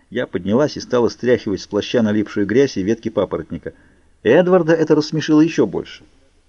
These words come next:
Окончательно разобидевшись, я зашагала обратно в лес. Сильная рука тут же обвела мою талию.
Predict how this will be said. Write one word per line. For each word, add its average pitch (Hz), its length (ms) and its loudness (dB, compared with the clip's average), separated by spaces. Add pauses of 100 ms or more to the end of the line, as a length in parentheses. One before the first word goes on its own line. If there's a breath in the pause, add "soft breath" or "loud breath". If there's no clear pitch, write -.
(140)
Окончательно 104 760 0
разобидевшись, 123 760 -2 (760 soft breath)
я 127 220 2
зашагала 120 460 2
обратно 117 380 0
в 95 60 -8
лес. 87 340 -6 (460)
Сильная 160 400 2
рука 160 240 2
тут 156 240 0
же 131 100 2
обвела 135 320 2
мою 127 200 4
талию. 98 360 0